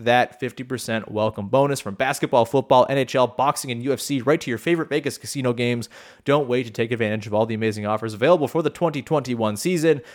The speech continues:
BetOnline is the fastest and easiest way to bet on all your favorite sports. BetOnline is where the game starts.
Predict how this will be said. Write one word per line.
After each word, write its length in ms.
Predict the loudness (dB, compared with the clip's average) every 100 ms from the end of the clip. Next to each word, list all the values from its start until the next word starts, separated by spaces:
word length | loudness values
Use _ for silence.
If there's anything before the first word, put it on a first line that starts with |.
| -2 4
BetOnline 440 | 4 4 2 0
is 100 | -2
the 100 | -8
fastest 540 | -2 2 2 2 -2
and 100 | -2
easiest 380 | -2 0 -2 2
way 140 | 4 6
to 80 |
bet 140 | 4 2
on 100 | 4
all 100 | 2
your 80 | 2
favorite 280 | 0 0
sports. 320 | -2 0 0 0
BetOnline 580 | 2 4 2 -2 -2
is 100 | -6
where 400 | -4 0 2 0 -2
the 100 | -10
game 480 | -4 -2 0 -2 -8 _ _
starts. 800 | -14 -12 0 4 4 2 -10